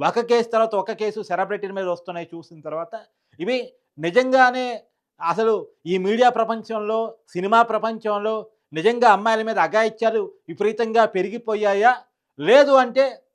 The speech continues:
అమ్మాయిలు కావాలనే కేసులు పెడుతున్నారా? ఎందుకు ఈ అనుమానం కూడా అంటే ఇష్యూ జరగగానే రియాక్ట్ కావట్లేదు కదా. ఎప్పుడో అరసాయికి ఈ అమ్మాయికి గ్యాప్ వస్తుంది, జానీ మాస్టర్కి ఆ అమ్మాయికి గ్యాప్ వస్తుంది, రావణ్కి రాజ్ తరుణ్కి గ్యాప్ వస్తుంది.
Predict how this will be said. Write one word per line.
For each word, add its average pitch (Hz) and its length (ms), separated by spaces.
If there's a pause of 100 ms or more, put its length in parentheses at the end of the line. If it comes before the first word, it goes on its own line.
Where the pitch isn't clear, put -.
అమ్మాయిలు 254 400
కావాలనే 226 640
కేసులు 208 360
పెడుతున్నారా? 170 640 (520)
ఎందుకు 277 540
ఈ 233 180
అనుమానం 233 440
కూడా 214 220
అంటే 196 360 (220)
ఇష్యూ 220 280
జరగగానే 240 640
రియాక్ట్ 226 360
కావట్లేదు 214 460
కదా. 208 240 (360)
ఎప్పుడో 233 600 (440)
అరసాయికి 226 500
ఈ 233 80
అమ్మాయికి 214 360
గ్యాప్ 170 220
వస్తుంది, 156 340 (220)
జానీ 214 320
మాస్టర్కి 220 460
ఆ 208 120
అమ్మాయికి 196 360
గ్యాప్ 165 280
వస్తుంది, 156 360 (240)
రావణ్కి 233 580
రాజ్ 202 300
తరుణ్కి 202 300
గ్యాప్ 165 300
వస్తుంది. 156 400